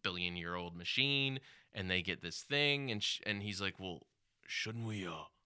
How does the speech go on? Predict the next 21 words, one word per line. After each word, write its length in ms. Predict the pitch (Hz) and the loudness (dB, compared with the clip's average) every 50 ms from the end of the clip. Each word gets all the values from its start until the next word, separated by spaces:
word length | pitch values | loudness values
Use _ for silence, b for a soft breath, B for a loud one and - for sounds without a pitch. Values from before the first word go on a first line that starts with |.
| _ _ _ _ _ | _ _ _ _ _
have 180 | - 107 98 98 | -8 -8 -6 -6
written 180 | 101 98 104 | -6 -6 -6
that 160 | 101 98 95 87 | -6 -8 -6 -6
down 280 | 90 90 95 104 107 | -6 -6 -4 -4 -6
or 60 | 98 | -6
recorded 540 | 85 82 80 - - - - 104 104 110 113 | -8 -10 -14 -14 -14 -12 -10 -8 -6 -4 -4
it?" 180 | 120 123 113 - _ _ _ - | -4 -4 -6 -8 _ _ _ -16
She's 120 | - - | -10 -6
like, 120 | 107 107 123 | -6 -4 -2
"I 60 | 120 | 0
memorized 480 | 117 127 160 165 131 98 90 85 - | 0 0 2 2 2 2 2 2 -2
it. 60 | 78 78 | -4 -4
What 120 | - 120 | -4 -2
about 280 | 123 131 117 117 - - | 0 0 0 0 0 -2
you?" 120 | 160 139 | -2 -2
And 80 | 107 95 | -2 -2
he's 140 | 90 85 | -4 -4
like, 120 | 82 82 - _ _ _ - | -6 -8 -10 _ _ _ -14
"Uh, 60 | - - - - - | -14 -14 -14 -14 -12
uh, 240 | - 98 98 98 95 | -10 -10 -8 -8 -10
yeah." 680 | 95 95 92 90 92 92 92 98 101 117 127 131 131 | -10 -10 -12 -10 -10 -8 -8 -6 -4 -4 -4 -4 -4